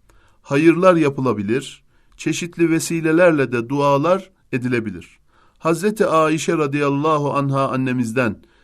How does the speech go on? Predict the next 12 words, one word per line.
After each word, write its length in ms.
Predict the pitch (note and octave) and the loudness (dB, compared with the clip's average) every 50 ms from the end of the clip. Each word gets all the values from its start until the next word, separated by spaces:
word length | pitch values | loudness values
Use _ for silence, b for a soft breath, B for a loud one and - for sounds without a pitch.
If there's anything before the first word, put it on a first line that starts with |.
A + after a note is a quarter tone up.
| b b b | b b b
rivayete 400 | B2+ C3+ C#3+ C#3+ C#3 C#3 C#3+ D3+ | -2 0 2 2 2 0 0 -2
göre 420 | C3+ A#2+ A#2 A2 B2 C3+ D3+ D#3+ D3+ | -4 -2 -2 -2 0 0 -2 -2 -4
sevgili 440 | - - C#3 C#3 C3+ C#3+ D3+ E3+ E3+ | -4 -4 -2 -2 -2 -2 -4 -2 -2
peygamberimize 920 | D3+ C#3 B2+ B2+ B2 B2 B2 A#2+ A2+ A2 A2 G#2 G2 F#2+ A#2+ C3+ C#3 C3+ | -2 -2 0 -2 -2 -2 -2 -2 0 0 0 -2 -2 -2 -4 -4 -4 -2
bir 120 | C#3+ C#3+ | -2 0
adam, 420 | C#3 C3+ B2 B2+ B2 B2+ C3+ C#3 C#3 - b b b b b b b b b b | 0 0 2 2 0 0 0 -4 -8 -16 b b b b b b b b b b
"Ya 180 | D#3+ E3+ F3 E3 | 0 2 2 2
Resulallah, 560 | D#3 C#3+ - D3+ C#3+ C#3 C3 C3 B2 A#2+ - - | 2 -2 -2 -2 -2 0 0 0 -2 -2 -2 -4
annem 400 | C#3+ D3 D#3+ D#3+ D#3+ D#3+ D#3+ D#3 - | -4 -4 -2 -2 -2 -2 -4 -2 -2
ansızın 640 | F3+ F#3 G3 G3 - - D#3+ C#3+ D#3 F#3 F3+ E3+ D#3+ | 0 2 2 0 0 -4 -4 -2 -2 0 2 2 0
vefat 360 | D#3 D#3 E3+ D#3 D3+ D3 B2+ | 0 2 2 0 0 0 -4
etti. 460 | A2+ A2+ - - A2+ A2+ B2 D3+ | -8 -8 -8 -6 -4 -4 -4 -6